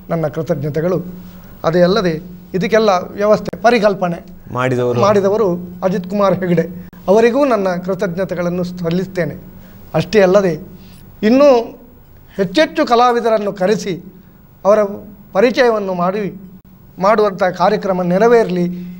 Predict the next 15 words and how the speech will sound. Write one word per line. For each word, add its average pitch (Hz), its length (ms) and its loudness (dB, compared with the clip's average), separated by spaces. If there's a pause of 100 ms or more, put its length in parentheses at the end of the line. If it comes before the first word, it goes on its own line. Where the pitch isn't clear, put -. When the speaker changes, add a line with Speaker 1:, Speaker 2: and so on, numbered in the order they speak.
(160)
Speaker 1:
ಇದಕ್ಕೆ 202 300 0
ಪ್ರೇಕ್ಷಕರ 202 600 0
ಪ್ರೋತ್ಸಾಹ 190 720 0
ಸದಾ 220 580 2 (120)
ಸಿಗಲಿ 220 260 -2
ಅಂತ 190 160 -4 (720)
ನಾನು 170 500 -2 (100)
ಕೇಳಿಕೊಳ್ತಾ 180 520 4
ಇದ್ದೇನೆ. 160 480 -2 (560)
ನಮಸ್ಕಾರ. 147 500 -2 (400)
Speaker 2:
ಇದೇ 156 300 4
ಕಾರ್ಯಕ್ರಮ 151 600 -2 (1000)
ನಾಡ್ದು 135 300 0
ಮಂಗಳವಾರ 147 520 2
ದಿನ 139 120 -4